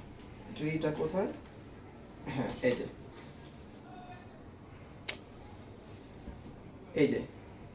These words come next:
এটা হইছে, এটার নামটা কি জানি ভাইয়া? এই যে, এটা হইছে হটি নেকআপ, ঠিক আছে? এটার নাম হইছে হটি নেকআপ, দুইটা পার্ট পেলাম, হ্যাঁ? প্রাইস পেলাম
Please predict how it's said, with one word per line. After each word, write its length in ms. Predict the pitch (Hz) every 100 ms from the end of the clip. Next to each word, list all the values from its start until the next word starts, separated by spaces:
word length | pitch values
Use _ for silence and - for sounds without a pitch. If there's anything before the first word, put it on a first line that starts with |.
| -
এটা 120 | - 180
হইছে, 220 | 175 175 262 269 - - - - - - - -
এটার 180 | - 156
নামটা 200 | 147 151 175
কি 60 | 185
জানি 140 | 190 185
ভাইয়া? 200 | 165 185 240 - - - - - - - - - - - - - - - - - - - - - 170
এই 60 | 135
যে, 60 | 117 - - -
এটা 100 | 156 202
হইছে 160 | 196 220
হটি 220 | 170 175 240 190
নেকআপ, 300 | 175 - - - - - - -
ঠিক 120 | 202 180
আছে? 140 | - 175 160
এটার 160 | 156 165
নাম 80 | 170
হইছে 160 | 175 180 151
হটি 180 | 160 196
নেকআপ, 220 | 196 247 -
দুইটা 180 | 180 180 170
পার্ট 160 | 151 -
পেলাম, 140 | 135 175
হ্যাঁ? 120 | 220
প্রাইস 180 | 196 175 -
পেলাম 180 | 208